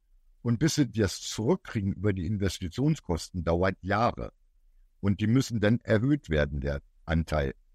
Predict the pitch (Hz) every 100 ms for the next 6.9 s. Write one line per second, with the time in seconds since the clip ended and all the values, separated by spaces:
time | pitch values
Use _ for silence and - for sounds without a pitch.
0 | - _ - 80 78 76 78 85 95 98
1 | _ _ _ _ _ _ _ - 90 90
2 | 82 85 82 78 - 73 - 71 76 -
3 | 87 - - 117 120 _ _ _ _ -
4 | 101 98 110 98 120 143 127 107 120 113
5 | - 151 170 80 135 - 123 120 - 160
6 | - 80 71 65 - 78 67 60 55